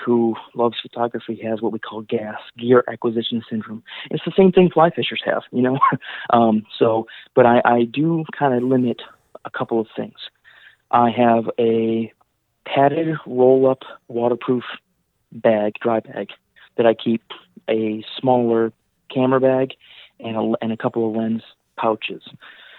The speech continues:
So I bring two lenses with me typically. Um, so I, I use a D S L R. It's a Nikon D seventy-one hundred. It's nothing special. Um, it's, uh, a crop sensor camera, which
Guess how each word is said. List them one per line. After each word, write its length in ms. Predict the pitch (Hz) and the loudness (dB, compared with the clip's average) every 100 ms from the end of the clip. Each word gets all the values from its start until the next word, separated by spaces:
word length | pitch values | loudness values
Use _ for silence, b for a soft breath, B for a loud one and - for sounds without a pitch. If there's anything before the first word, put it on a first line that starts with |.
| B - | B -6
So 300 | - 113 113 113 | 0 2 2 -2
I 120 | - 123 | -6 -2
bring 260 | 127 117 - | 0 0 0
two 140 | 175 | 2
lenses 340 | 151 117 113 110 | 4 2 0 -4
with 120 | 113 | -4
me 120 | 113 - | -4 -8
typically. 380 | - - 104 - - B B B - | -12 -10 -10 -10 -14 B B B -6
Um, 360 | 117 113 113 - - | -4 -2 -4 -6 -4
so 240 | 127 113 107 _ | -2 0 -4 _
I, 160 | 127 123 117 | 2 2 4
I 80 | 120 | 4
use 200 | 131 123 | 4 4
a 100 | 117 | 0
D 180 | 117 | 2
S 60 | 123 | 0
L 100 | 151 135 | 2 0
R. 180 | 131 b b b b - | -2 b b b b -12
It's 120 | - | -6
a 60 | 117 | 0
Nikon 440 | 117 117 123 120 | 0 0 0 0
D 160 | 117 113 | -2 -4
seventy-one 360 | 120 120 123 117 | -2 0 0 0
hundred. 260 | 117 117 | -2 -2
It's 120 | 113 - | -4 -2
nothing 380 | 117 113 135 123 | -4 -2 -2 -4
special. 480 | - 120 - 139 B B B B B - | -4 -4 -4 -8 B B B B B -2
Um, 380 | 120 113 110 110 _ _ | 2 2 2 -2 _ _
it's, 320 | 127 117 - | -2 -2 0
uh, 340 | 120 113 113 113 | 0 2 0 -2
a 60 | 120 | -4
crop 280 | - 123 120 | -2 -2 -2
sensor 240 | 123 117 | -4 -6
camera, 340 | - 120 117 120 | -6 -4 0 0
which 200 | 110 | -2